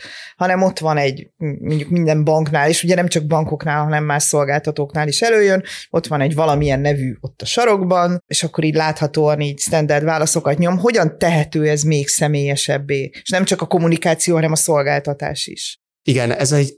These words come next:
Speaker 2: mondjuk maga a nyelvi modell, és ezek a nagy nyelvi modellek, amelyeket, eh, ismerünk a globális nagy, eh,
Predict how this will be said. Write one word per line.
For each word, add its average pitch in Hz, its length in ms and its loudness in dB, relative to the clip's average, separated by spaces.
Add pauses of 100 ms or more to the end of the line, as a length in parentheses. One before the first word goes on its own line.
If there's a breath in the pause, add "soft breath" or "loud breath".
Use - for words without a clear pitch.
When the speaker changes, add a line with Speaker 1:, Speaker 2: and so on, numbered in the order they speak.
Speaker 2:
mondjuk 143 360 0
maga 143 200 2
a 147 60 2
nyelvi 135 420 2
modell, 123 460 2
és - 240 -2
ezek 117 200 0
a 117 40 0
nagy 117 500 0 (100)
nyelvi 117 320 0
modellek, 113 440 0
amelyeket, 110 520 -2
eh, 113 340 0
ismerünk 113 500 -2
a 110 340 0 (220 loud breath)
globális 117 800 0
nagy, 117 300 -2
eh, 113 320 0